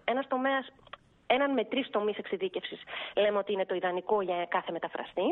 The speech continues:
Ανάλογα να γίνει ένα website και ενδεχομένως ένα portfolio, δηλαδή να μπορεί να έχει ένα δείγμα δουλειάς, κάποιες πληροφορίες σχετικά με τις σπουδές και τα κείμενα που έχει αναλάβει κατά το παρελθόν, τόσο ώστε ο πελάτης να γνωρίζει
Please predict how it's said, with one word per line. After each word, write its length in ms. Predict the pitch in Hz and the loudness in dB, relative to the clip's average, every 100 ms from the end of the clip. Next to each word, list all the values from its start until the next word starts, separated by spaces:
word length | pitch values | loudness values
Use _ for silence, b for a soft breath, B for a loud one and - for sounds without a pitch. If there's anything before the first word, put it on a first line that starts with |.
| 440 - B B B B B B - | 0 -6 B B B B B B 2
Ανάλογα 440 | 311 339 330 294 | 4 6 6 6
να 100 | 277 | 4
γίνει 260 | 247 277 269 | 4 4 4
ένα 220 | 262 233 190 | 4 2 4
website 580 | 220 220 - 208 202 185 - | 2 2 2 4 4 2 2
και 100 | 240 | 2
ενδεχομένως 420 | 226 220 226 226 | 4 2 0 2
ένα 120 | 233 | 0
portfolio, 520 | 214 202 - 190 196 285 | 0 -4 4 4 6 2
δηλαδή 200 | 220 208 | 2 2
να 100 | 226 | 2
μπορεί 180 | 202 214 | 2 2
να 60 | |
έχει 120 | 208 220 | 2 0
ένα 120 | 208 | 0
δείγμα 280 | 196 214 220 | 0 0 0
δουλειάς, 720 | 262 269 240 233 233 233 233 - | 2 2 2 4 4 2 0 -8
κάποιες 640 | - 190 185 - 220 220 - | 0 2 0 0 0 0 -2
πληροφορίες 440 | 240 226 226 233 | 2 2 4 2
σχετικά 260 | 233 254 240 | 2 0 0
με 80 | 240 | 0
τις 80 | 240 | -4
σπουδές 400 | - 240 233 240 | -4 0 0 0
και 80 | 247 | -4
τα 80 | |
κείμενα 360 | 226 240 233 233 | -4 -2 0 0
που 100 | 233 | 0
έχει 140 | 226 | 0
αναλάβει 480 | 233 233 226 226 202 | 0 0 2 0 0
κατά 220 | 240 240 | -4 -2
το 80 | 233 | -2
παρελθόν, 680 | 233 233 233 226 240 226 226 | 2 2 2 0 0 0 0
τόσο 200 | 220 233 | -4 -6
ώστε 120 | 226 | -4
ο 40 | |
πελάτης 400 | 226 226 226 226 | -4 0 0 0
να 100 | 214 | -4
γνωρίζει 600 | 220 226 226 240 202 185 | -2 0 0 0 -2 -6